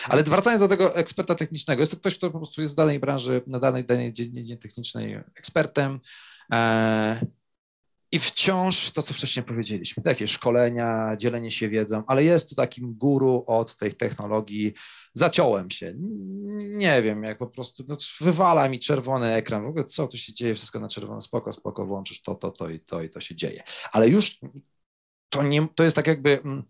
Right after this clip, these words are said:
nie patrząc pod branżę, patrzę po prostu pod technologię. Ja naprawdę znam się na tym dotnecie na maksa po prostu. Tu mnie nie zagniesz. Ja jestem non-stop na bieżąco. Ja już wiem, który jest framework po drodze. Wszystko. Idę mi, to, to leży, to podnieś to, to, to, to już mam po, po prostu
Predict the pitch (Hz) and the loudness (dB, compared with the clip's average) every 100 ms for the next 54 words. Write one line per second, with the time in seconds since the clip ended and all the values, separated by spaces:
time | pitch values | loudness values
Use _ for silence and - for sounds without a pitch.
0 | - - - - 135 143 185 185 - 127 | -18 -20 -20 0 0 4 4 4 0 -4
1 | - 104 87 92 82 - 82 _ 139 165 | -2 -2 0 -2 -2 -8 -12 _ 0 2
2 | 151 - - - - 98 - - 90 78 | 0 -2 -10 -12 -10 -12 -12 -12 -12 -10
3 | 87 98 _ - 120 151 143 123 101 98 | -10 -10 _ -8 -2 4 4 4 0 -2
4 | 90 - 85 - 82 87 90 87 - 117 | -6 -10 -12 -16 -10 -10 -8 -8 -6 0
5 | 165 98 - - _ - - - - 165 | 0 0 -4 -12 _ -18 -18 -16 -10 -2
6 | 156 156 151 120 82 87 - 117 117 123 | 2 4 6 4 2 -6 -2 -2 -2 -4
7 | 131 156 156 151 139 123 123 110 95 104 | -2 -2 -2 -4 -4 -4 -4 -4 -6 -8
8 | 98 - - - 123 120 156 170 135 117 | -10 -12 -20 -6 2 4 4 4 0 0
9 | - 110 104 98 107 101 98 98 - - | 0 0 0 -4 -4 -2 -2 -4 -8 -12
10 | - - 160 170 - 110 127 147 147 151 | -16 0 4 4 4 2 4 4 2 -4
11 | - 156 - 170 165 160 160 180 175 156 | -6 -8 2 4 6 4 2 -4 -2 -2
12 | 165 - 151 127 - 131 - - 123 139 | -2 0 2 2 0 -2 -4 -6 -4 -4
13 | 123 127 - 131 - 165 139 - 117 | -4 -6 -6 -8 -2 0 0 -2 -12